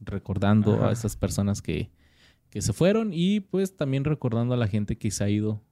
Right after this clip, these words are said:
Speaker 1: durante esta pandemia, que esperemos que ya termine. Y a mucha,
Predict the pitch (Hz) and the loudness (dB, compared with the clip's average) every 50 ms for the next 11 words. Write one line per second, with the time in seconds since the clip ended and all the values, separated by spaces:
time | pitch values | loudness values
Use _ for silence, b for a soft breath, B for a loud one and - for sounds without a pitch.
0 | _ _ _ _ _ _ _ _ _ _ _ _ _ _ _ - 120 110 104 101 | _ _ _ _ _ _ _ _ _ _ _ _ _ _ _ -6 -2 0 2 2
1 | 98 - - 98 - - 101 95 98 95 98 104 107 113 123 131 139 135 - - | 2 0 0 -2 0 -2 -2 -2 0 0 2 4 4 2 2 -2 -4 -8 -10 -12
2 | 104 - - 107 104 101 101 101 - - 110 110 104 104 - 107 104 107 110 117 | -14 -12 -12 -12 -10 -10 -10 -12 -10 -8 -8 -8 -8 -8 -8 -8 -4 -2 -2 0
3 | 123 131 135 127 b b b b b b b b b b b b _ _ - 95 | 0 -2 -4 -6 b b b b b b b b b b b b _ _ -6 -6
4 | 92 87 87 87 - 117 - - - - 95 98 - 110 104 | -4 -4 -4 -6 -8 -8 -8 -10 -8 -8 -8 -6 -2 -2 -2